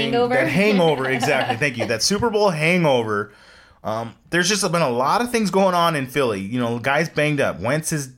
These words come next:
Speaker 2: ni-, nicked up. Alshon Jeffrey, their starting, uh, wide receiver, he had surgery on his shoulder. He's not a hundred percent.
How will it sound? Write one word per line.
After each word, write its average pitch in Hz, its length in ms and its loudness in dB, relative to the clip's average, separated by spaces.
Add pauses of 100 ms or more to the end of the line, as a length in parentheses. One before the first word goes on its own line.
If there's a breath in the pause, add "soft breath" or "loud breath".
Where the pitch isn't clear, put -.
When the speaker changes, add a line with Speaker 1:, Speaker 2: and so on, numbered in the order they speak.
(140)
Speaker 2:
ni-, 139 440 -4
nicked 143 300 -4
up. 135 340 -2
Alshon 139 480 -2
Jeffrey, 135 300 -2
their 123 100 -2
starting, 131 640 -2
uh, 110 320 0 (260)
wide 131 180 0
receiver, 127 520 -2
he 123 320 -6
had 143 220 0
surgery 135 340 -2
on 127 80 2
his 123 80 -2
shoulder. 120 420 -2
He's 135 220 -4
not 135 200 0
a 131 40 -2
hundred 127 180 -2
percent. 117 400 -8